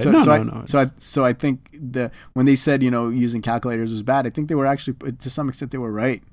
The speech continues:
Speaker 1: I, I, I feel like,
Speaker 2: Well
Speaker 1: I feel like I'm, I'm, I am definitely less anal-, able to sort of analyze things on the fly,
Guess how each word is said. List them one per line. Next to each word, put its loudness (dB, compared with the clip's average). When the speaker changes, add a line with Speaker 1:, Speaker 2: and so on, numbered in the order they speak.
Speaker 1:
I, -14
I, -10
I -2
feel 6
like, 8
Speaker 2:
Well 6
Speaker 1:
I 4
feel 6
like 8
I'm, 6
I'm, 6
I 6
am 4
definitely 4
less 2
anal-, 0
able -2
to 0
sort -4
of -4
analyze 0
things -8
on -8
the -10
fly, -12